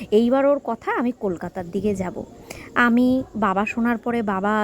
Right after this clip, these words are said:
দিদি শোনার পরে দিদি, শাশুড়ি মা শোনার পরে শাশুড়ি মা, সবাই বারণ করেছি জানো তো। এমনকি সকালবেলা ঘুম থেকে ওঠার পর থেকেও চেঁচামেচি হয়েই গেল কতক্ষণ, কিন্তু কে কার কথা শোনে। প্লাস্টিকটা পায়ে পেঁচাবে না, বলছে যন্ত্রের ব্যাগের মধ্যে নিয়ে নিই,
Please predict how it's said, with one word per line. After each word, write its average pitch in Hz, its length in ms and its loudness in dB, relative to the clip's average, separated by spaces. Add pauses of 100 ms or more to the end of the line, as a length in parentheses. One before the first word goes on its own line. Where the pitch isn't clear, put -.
(140)
দিদি 202 240 0
শোনার 233 300 -2
পরে 226 260 -2
দিদি, 202 420 -2
শাশুড়ি 214 400 -2
মা 240 140 2
শোনার 214 340 0
পরে 220 240 -2
শাশুড়ি 208 440 -2
মা, 214 160 2 (520)
সবাই 226 480 2
বারণ 180 300 0
করেছি 180 380 -2
জানো 196 200 -2
তো। 220 120 -10 (400)
এমনকি 247 400 2
সকালবেলা 277 540 0
ঘুম 247 340 0
থেকে 277 260 -4
ওঠার 254 340 -2
পর 220 200 -2 (100)
থেকেও 254 280 0
চেঁচামেচি 226 600 -2
হয়েই 208 460 2
গেল 185 240 0
কতক্ষণ, 175 560 -8 (500)
কিন্তু 262 280 4 (160)
কে 240 120 2 (140)
কার 226 200 0
কথা 180 280 -4
শোনে। 180 300 -4 (160)
প্লাস্টিকটা 202 520 -2
পায়ে 208 340 0
পেঁচাবে 190 380 -2
না, 185 100 -2
বলছে 190 260 -2
যন্ত্রের 190 440 0
ব্যাগের 185 340 2
মধ্যে 208 240 2
নিয়ে 214 280 4
নিই, 320 180 2